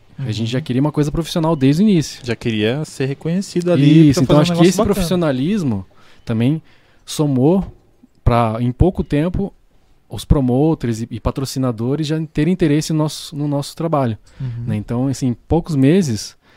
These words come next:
Speaker 1: os promoters já começaram a mandar convite pra gente.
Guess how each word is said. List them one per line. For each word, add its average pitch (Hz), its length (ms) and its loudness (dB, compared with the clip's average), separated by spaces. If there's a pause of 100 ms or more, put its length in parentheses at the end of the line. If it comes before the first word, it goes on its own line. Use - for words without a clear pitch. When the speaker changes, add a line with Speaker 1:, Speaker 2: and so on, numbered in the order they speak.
(480)
Speaker 1:
os - 80 -12
promoters 123 420 0
já 131 80 0
começaram 139 580 -2
a 139 380 0
mandar 131 340 0
convite 170 320 -2
pra 185 140 -4
gente. 151 380 -4